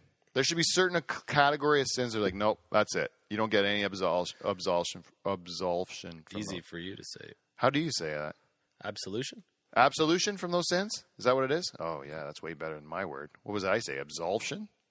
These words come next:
Speaker 1: It's not even a word.
Speaker 2: It's
Speaker 1: Anyway.
Speaker 2: like a emoticon.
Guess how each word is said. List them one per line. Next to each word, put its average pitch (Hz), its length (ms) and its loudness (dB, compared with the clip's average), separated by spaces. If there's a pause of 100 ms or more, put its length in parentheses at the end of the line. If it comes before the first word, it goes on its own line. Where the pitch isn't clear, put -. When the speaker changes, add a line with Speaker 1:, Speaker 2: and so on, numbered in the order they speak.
(200)
Speaker 1:
It's - 640 -6
not 170 60 4
even 151 120 4
a 127 60 6
word. 139 480 2 (500)
Speaker 2:
It's - 80 -20
Speaker 1:
Anyway. 143 180 6
Speaker 2:
like 101 100 0 (100)
a 101 60 -8
emoticon. 95 640 -4